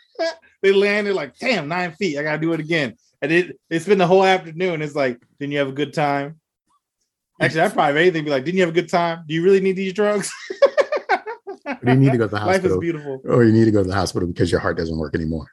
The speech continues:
Speaker 1: <laughs>
Speaker 2: 'Cause
Speaker 1: Yo,
Speaker 2: you were doing
Speaker 1: yeah,
Speaker 2: too
Speaker 1: you're
Speaker 2: much.
Speaker 1: right. Yo, you, you was pumping that shit. That shit was already going, like, a hundred beats per minute and shit. And now you running up and down the slide, probably freaking zone out and pass out.
Speaker 2: His heart
Speaker 1: That's
Speaker 2: exploded.
Speaker 1: funny.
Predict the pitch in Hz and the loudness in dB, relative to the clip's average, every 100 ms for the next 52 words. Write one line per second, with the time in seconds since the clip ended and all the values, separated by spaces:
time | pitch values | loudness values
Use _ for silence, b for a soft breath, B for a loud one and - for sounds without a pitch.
0 | - 185 - - - - - - 90 95 | -4 -4 -4 -12 -16 -18 -6 -2 -2 -2
1 | - _ _ 190 107 104 110 107 226 101 | -10 _ _ 2 2 4 4 4 4 4
2 | - 226 214 196 B B B 247 233 233 | 2 0 -2 -4 B B B 0 2 0
3 | 233 b b 240 240 214 247 226 220 208 | -4 b b -2 -2 2 2 2 2 0
4 | 202 208 185 190 226 190 190 185 196 180 | -2 -4 -2 -2 -2 0 2 4 2 2
5 | 175 165 143 139 147 165 151 139 165 - | 0 0 0 0 -2 -4 -6 -8 -8 -10
6 | 156 160 165 156 151 156 147 139 - _ | -6 -4 -2 -4 -8 -2 -2 -2 -6 _
7 | _ - 160 165 175 165 160 165 160 151 | _ -10 -2 0 0 2 2 2 -2 -4
8 | 156 156 151 143 165 156 147 131 127 - | 0 0 0 -6 -2 0 2 0 -4 -10
9 | _ _ _ _ 190 175 147 135 123 - | _ _ _ _ 0 2 2 -2 -6 -12
10 | 175 127 117 110 120 113 135 147 151 151 | -8 -8 -8 -14 -20 -4 0 0 0 -2
11 | 151 120 143 147 139 165 147 113 - _ | -2 -6 -2 -2 0 0 0 0 -8 _
12 | _ _ _ _ _ _ _ _ _ _ | _ _ _ _ _ _ _ _ _ _
13 | _ _ _ _ _ - - - 214 120 | _ _ _ _ _ -16 -8 -2 0 0
14 | - 85 - | 0 -2 -2